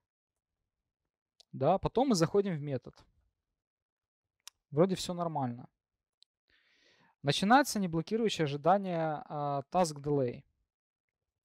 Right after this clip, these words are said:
Но это же ожидание когда-то прекратится.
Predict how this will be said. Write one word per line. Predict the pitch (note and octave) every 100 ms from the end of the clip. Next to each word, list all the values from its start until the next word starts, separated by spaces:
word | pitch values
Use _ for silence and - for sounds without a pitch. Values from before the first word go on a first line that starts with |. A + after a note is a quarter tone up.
| _ _ _ _ _ _ _ _ _ _ _ D#3+
Но | F3+ F#3+
это | F3
же | D#3
ожидание | D#3+ E3 E3 D3
когда-то | D#3 D3 C#3+
прекратится. | B2+ C#3+ D#3 - B3 - - D3+